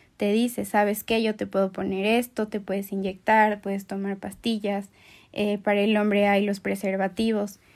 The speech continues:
Son cosas que nos van a enriquecer y vamos a evitar varias,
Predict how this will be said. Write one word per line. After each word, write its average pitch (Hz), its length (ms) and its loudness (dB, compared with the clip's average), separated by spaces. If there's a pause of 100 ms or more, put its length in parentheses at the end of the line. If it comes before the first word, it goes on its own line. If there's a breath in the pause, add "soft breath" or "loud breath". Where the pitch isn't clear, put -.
(220 soft breath)
Son 349 280 6
cosas 311 440 0
que 208 320 -2
nos 233 220 2
van 262 160 6
a 302 60 8
enriquecer 233 840 4
y 220 60 2
vamos 226 360 0
a 214 40 -2
evitar 202 500 0
varias, 208 560 2